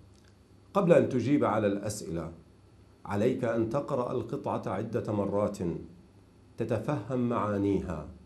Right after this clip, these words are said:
وتفهم معنى مرادفات هذه القطعة، ثم بعد ذلك اقرأ السؤال جيدًا، وعد إلى القطعة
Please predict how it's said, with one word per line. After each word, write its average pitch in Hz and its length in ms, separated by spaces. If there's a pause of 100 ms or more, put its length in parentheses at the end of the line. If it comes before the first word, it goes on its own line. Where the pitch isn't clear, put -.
(1400)
وتفهم 131 680
معنى 117 420
مرادفات 110 880
هذه 104 800 (140)
القطعة، 87 520 (840)
ثم 160 140
بعد 110 320
ذلك 101 460 (640)
اقرأ 117 300
السؤال 101 880 (240)
جيدًا، 85 580 (1300)
وعد 98 420
إلى 110 200
القطعة 98 540